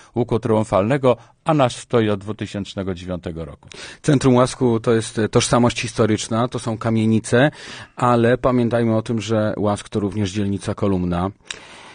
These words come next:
Speaker 2: Tam z kolei znajduje się architektura drewniana i to też ma być ujęte w rewitalizacji, tak?
Speaker 1: Y, tak, y, Kolumna, y, swo-, troszeczkę zawsze żyje swoim życiem, ale robimy wszystko, żeby Kolumna,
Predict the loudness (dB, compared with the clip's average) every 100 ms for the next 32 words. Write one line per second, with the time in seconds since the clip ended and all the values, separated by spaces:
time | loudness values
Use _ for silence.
0 | -16 0 0 0 2 4 4 2 2 2
1 | 2 -2 0 -4 -2 0 0 2 2 2
2 | 0 -4 -8 -2 2 2 2 0 -2 -4
3 | -4 -4 -4 -4 -4 -6 -8 -6 -6 -6
4 | -8 -6 -6 -6 -12 -20 -20 _ -20 -18
5 | -4 -4 -2 2 2 2 -2 0 0 0
6 | -4 -4 -2 0 -2 -2 0 2 0 0
7 | -4 -4 -8 -12 -6 -4 -6 -8 -6 -2
8 | -2 -4 -2 0 2 0 0 -2 0 -4
9 | -4 -2 -2 -2 0 0 0 -2 -4 -2
10 | -2 -4 -8 _ -20 -12 -2 2 2 2
11 | 0 -2 -2 -6 -6 -10 0 4 4 2
12 | -4 -2 -2 0 -2 -2 -2 0 2 0
13 | 0 2 2